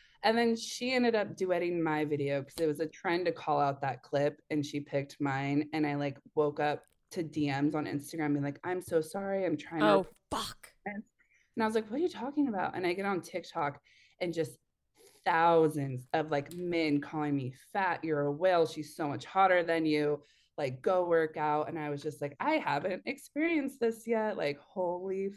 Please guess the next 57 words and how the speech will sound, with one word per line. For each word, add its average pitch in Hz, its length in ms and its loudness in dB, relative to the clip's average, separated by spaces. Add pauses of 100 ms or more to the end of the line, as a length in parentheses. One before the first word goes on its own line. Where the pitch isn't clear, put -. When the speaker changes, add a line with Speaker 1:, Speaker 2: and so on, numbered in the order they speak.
(160)
Speaker 1:
fuck." 175 720 -6 (180)
Speaker 2:
God - 300 -20 (140)
damn. 147 400 2
Speaker 1:
Um, - 60 -20 (760)
and 220 120 -2
then, 208 80 -4
like, 175 200 0
these 175 220 -4
boys 170 480 4
duetting 151 480 0
me 147 360 -2 (300)
and, 185 100 -4
like, 160 140 -2
mansplaining 156 840 2
working 143 360 0
out 139 180 -4
and 139 120 -2
diets 135 500 -4
and, 139 100 -2
like, - 80 2
Speaker 2:
Oh 302 220 12
Speaker 1:
how 311 60 6
Speaker 2:
my 370 340 6 (120)
Speaker 1:
to 392 60 2
Speaker 2:
God. 254 440 2
Speaker 1:
take - 40 -8
care 156 220 4
of 165 100 0
my 151 240 -2
body. 135 560 0 (520)
And 180 160 2
that 165 120 4
I'm 165 160 2
not 170 280 2
worth 170 300 0
loved 165 420 -2
because 170 240 -6
I'm 160 140 2
showing 160 380 -2
I'm 156 120 2
not 151 180 -4
loving 147 300 0
myself. 143 480 -4
I'm 156 100 0
like, 147 240 -4
"I'm 254 220 2
still 180 320 0
getting 143 280 0
laid 139 180 0
every 143 260 0
night 139 260 -6
and 143 100 -2
I've 143 100 -2
been 143 160 0
married. 135 380 -4
So, 151 140 0
like, 143 260 -2